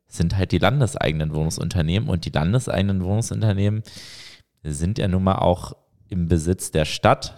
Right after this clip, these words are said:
Die haben auch nochmal viel schärfere Vorgaben, äh, durch die Kooperationsvereinbarung.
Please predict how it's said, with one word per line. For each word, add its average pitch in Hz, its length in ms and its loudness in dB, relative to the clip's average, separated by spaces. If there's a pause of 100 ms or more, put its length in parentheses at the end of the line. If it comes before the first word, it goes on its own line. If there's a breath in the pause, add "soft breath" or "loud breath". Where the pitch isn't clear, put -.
Die 80 100 0
haben 82 160 0
auch - 100 -2
nochmal 80 360 0 (160)
viel 107 280 4
schärfere 92 560 0
Vorgaben, 113 800 2
äh, - 160 0
durch 95 220 -2
die 95 80 0
Kooperationsvereinbarung. 90 1400 2